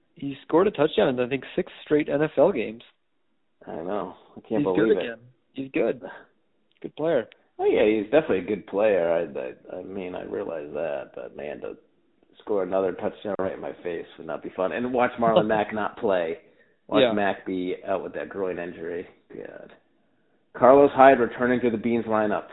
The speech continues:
Speaker 2: He just will not, not go away.
Speaker 1: Unreal.
Speaker 2: Oh, man. Yeah, I definitely give that <laughs> edge to the Huskers here. They should be three and oh. He's got a better
Speaker 1: Chickens.
Speaker 2: kicker,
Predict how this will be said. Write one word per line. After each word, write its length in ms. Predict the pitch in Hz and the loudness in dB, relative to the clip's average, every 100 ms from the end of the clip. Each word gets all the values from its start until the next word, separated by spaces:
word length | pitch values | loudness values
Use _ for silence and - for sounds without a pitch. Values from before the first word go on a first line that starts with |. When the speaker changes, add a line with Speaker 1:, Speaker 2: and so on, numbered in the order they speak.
| - | -10
Speaker 2:
He 100 | 107 | -4
just 200 | 101 104 - 107 | -2 -4 -6 -6
will 140 | 107 | -4
not, 300 | 104 101 - - - | -2 -2 -6 -20 -10
not 220 | 110 92 | -6 -6
go 240 | 82 85 101 | -4 -6 -6
away. 240 | 98 87 - - - - _ _ _ _ _ _ _ _ _ _ - | -8 -10 -16 -20 -20 -20 _ _ _ _ _ _ _ _ _ _ -12
Speaker 1:
Unreal. 540 | 127 120 117 110 110 113 _ _ _ _ _ _ _ - | -8 -6 -6 -6 -8 -10 _ _ _ _ _ _ _ -20
Speaker 2:
Oh, 180 | 92 104 | -18 -16
man. 360 | 123 82 - 92 - | -16 -14 -14 -14 -10
Yeah, 200 | 87 71 | -6 -2
I 100 | 110 | -4
definitely 380 | 98 95 - 90 | -4 -8 -8 -8
give 160 | 92 | -8
that 160 | 80 90 | -6 -6
<laughs> 240 | 151 - | -8 0
edge 140 | 135 127 | 0 0
to 40 | - | -6
the 80 | 120 | -4
Huskers 480 | 117 110 - 101 101 | -2 -2 -2 -4 0
here. 320 | 101 107 113 | 0 0 0
They 120 | 117 113 | -2 -4
should 120 | 156 | -2
be 80 | 135 | -4
three 240 | 139 135 | -4 -2
and 80 | 127 | 0
oh. 240 | 139 110 - _ - _ _ _ _ _ _ _ _ _ _ _ _ _ _ _ _ | -2 -2 -8 _ -20 _ _ _ _ _ _ _ _ _ _ _ _ _ _ _ _
He's 120 | - | -6
got 100 | 101 | -6
a 120 | 92 | -2
better 260 | 113 113 131 | 0 2 2
Speaker 1:
Chickens. 200 | 180 117 | 2 0
Speaker 2:
kicker, 380 | - 113 110 113 | 4 4 4 0